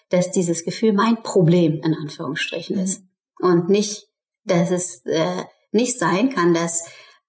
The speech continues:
Speaker 1: äh, also dass es mir nicht möglich ist, die äußere Situation nach meinen Wünschen zu gestalten, um
Speaker 2: Mhm.
Speaker 1: dieses Gefühl loszuwerden,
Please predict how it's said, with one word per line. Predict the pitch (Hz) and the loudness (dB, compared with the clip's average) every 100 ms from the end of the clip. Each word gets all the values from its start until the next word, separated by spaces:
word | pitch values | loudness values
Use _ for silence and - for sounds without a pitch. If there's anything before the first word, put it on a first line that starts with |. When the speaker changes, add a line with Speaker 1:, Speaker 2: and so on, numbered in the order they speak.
| - | -4
Speaker 1:
äh, | 170 170 175 | -2 -2 -4
also | 190 190 | -2 0
dass | 190 185 180 | 0 0 0
es | - - - 190 | -4 -4 -4 2
mir | 214 208 | 2 2
nicht | 233 226 | 0 0
möglich | 214 254 214 180 185 | 0 0 0 -4 -2
ist, | 185 - | -2 -2
die | 180 180 - | -2 -2 -2
äußere | - 202 233 202 185 | 0 0 0 0 0
Situation | 175 180 175 160 - 190 196 180 | 0 -4 -4 -2 0 2 4 4
nach | 165 - | 2 0
meinen | 170 165 190 180 160 | -2 0 2 0 0
Wünschen | 196 254 - 170 147 151 | 2 2 0 0 0 -2
zu | 185 | -4
gestalten, | 175 170 - 175 - 185 185 | -4 -6 -4 -4 -2 -2 -2
um | - 160 | 0 0
Speaker 2:
Mhm. | |
Speaker 1:
dieses | 190 185 180 - | 0 -2 -2 -2
Gefühl | 180 240 185 | 0 2 2
loszuwerden, | 160 175 - 160 156 151 185 220 | 2 0 -4 -4 -2 0 0 0